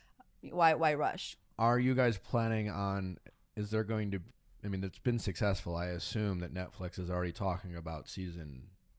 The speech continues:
Speaker 2: two.
Speaker 1: They haven't given us the official yes yet, so fingers crossed.
Speaker 2: Will Drew want to be a part of it after this rough ride?
Speaker 1: You know, that's really up to him. Um,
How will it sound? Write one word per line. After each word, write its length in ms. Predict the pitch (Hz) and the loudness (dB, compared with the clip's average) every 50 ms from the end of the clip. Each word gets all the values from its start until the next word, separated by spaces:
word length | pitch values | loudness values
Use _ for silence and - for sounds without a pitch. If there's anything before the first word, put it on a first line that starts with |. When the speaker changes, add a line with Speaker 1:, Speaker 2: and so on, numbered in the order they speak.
| - - - | -20 -20 -20
Speaker 2:
two. 400 | - - 101 95 80 64 55 53 - - _ _ _ - | -12 -8 -8 -6 -6 -8 -10 -12 -16 -20 _ _ _ -2
Speaker 1:
They 120 | 220 220 | -2 -2
haven't 320 | 208 240 226 226 240 233 | 2 2 0 0 0 -2
given 180 | 208 220 196 196 | -4 -4 -4 -4
us 80 | 208 - | -6 -4
the 340 | - 190 185 180 135 - - _ - | 0 2 2 2 2 0 -6 _ -8
official 760 | 196 - - - 220 208 - - - 190 175 170 180 175 - - - - | -8 -8 0 2 2 2 2 2 2 2 4 2 2 0 -6 -14 -14 -4
yes 360 | 175 170 156 160 165 - - | 0 2 2 2 2 0 -4
yet, 280 | - - - - 190 - | -4 -4 -6 -6 -6 -4
so 480 | - 185 170 160 160 156 156 156 - - - - 165 - | 2 4 6 6 6 4 2 0 -6 -14 -14 -14 -14 -6
fingers 320 | - 180 180 170 180 175 - | -4 -2 0 2 0 0 0
crossed. 400 | - 165 139 147 190 - - - _ _ - | 0 0 0 0 -2 -6 -12 -18 _ _ -2
Speaker 2:
Will 200 | 113 113 113 101 | 2 2 2 2
Drew 600 | 90 95 107 113 117 120 120 117 110 110 104 - - _ - - - | 2 -2 0 2 4 4 4 4 4 2 -2 -4 -10 _ -20 -18 -4
want 240 | - 107 104 104 104 | 0 2 4 4 4
to 40 | 98 | 4
be 100 | 98 92 | 2 2
a 60 | 90 | 2
part 260 | - - 139 139 120 | 6 8 8 8 8
of 80 | 95 87 | 6 2
it 140 | 82 73 80 | 0 0 0
after 560 | 87 87 - - 95 90 85 78 - - - _ _ _ _ _ _ - | -2 -2 -2 -2 -2 -2 -2 -2 -6 -8 -12 _ _ _ _ _ _ -4
this 480 | 98 95 90 87 - - - - - - - _ _ _ _ _ _ _ _ _ - - | -2 -2 -2 0 -2 -4 -6 -6 -10 -14 -20 _ _ _ _ _ _ _ _ _ -14 -6
rough 320 | 101 101 98 92 87 - | 0 2 2 2 2 2
ride? 380 | 101 98 95 87 78 71 - - - - - - - - - | 4 4 6 4 4 0 -4 -8 -10 -12 -16 -14 -14 -6 0
Speaker 1:
You 160 | 294 320 330 | 2 4 6
know, 160 | 330 330 330 | 8 8 8
that's 260 | 320 359 370 359 - | 8 8 6 6 4
really 200 | - 285 277 254 | 4 6 8 10
up 180 | 196 196 190 190 - | 12 10 10 8 6
to 100 | 214 208 | -2 0
him. 500 | 190 196 185 165 165 170 170 175 190 196 - | 2 4 6 6 6 8 6 4 4 2 4
Um, 720 | - 202 202 202 202 202 202 202 202 202 202 185 - - | 6 6 8 8 8 8 8 6 4 2 -2 -4 -6 -10